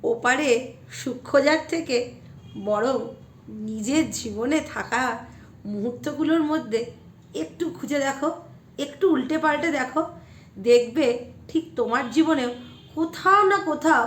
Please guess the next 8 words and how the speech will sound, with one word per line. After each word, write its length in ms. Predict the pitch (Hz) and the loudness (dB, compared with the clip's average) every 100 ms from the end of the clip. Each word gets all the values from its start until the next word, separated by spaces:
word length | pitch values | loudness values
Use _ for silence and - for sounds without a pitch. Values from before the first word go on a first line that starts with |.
| - - - | -2 -12 -20
সেই 220 | - 302 - | -8 -6 -6
সুখের 380 | - - 277 269 | -10 -8 -6 -4
পাতাটা 260 | 277 320 311 | -4 -4 -2
কিন্তু 300 | 302 262 220 - - | -2 -4 -6 -8 -8
একটু 300 | - - - 247 | -8 -6 -8 -6
হলেও 220 | 254 247 | -2 2
লুকিয়ে 360 | 208 190 214 208 | 0 -2 -8 -8
আছে। 240 | 202 214 | -8 -12